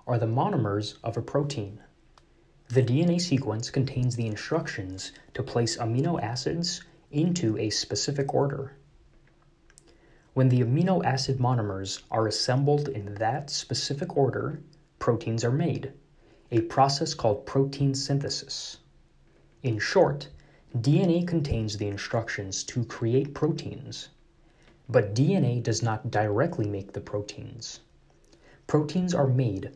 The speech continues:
on the ribosomes in the cytoplasm, and D N A,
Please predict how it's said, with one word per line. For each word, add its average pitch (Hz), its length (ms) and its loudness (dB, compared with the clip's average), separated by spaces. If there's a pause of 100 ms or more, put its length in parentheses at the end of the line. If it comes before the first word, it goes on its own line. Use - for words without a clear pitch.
(140)
on 120 100 0
the 110 140 0
ribosomes 139 800 2 (140)
in 120 100 0
the 110 80 -2
cytoplasm, 123 840 -6 (560)
and 107 400 -2 (140)
D 135 180 6
N 120 120 2
A, 120 280 0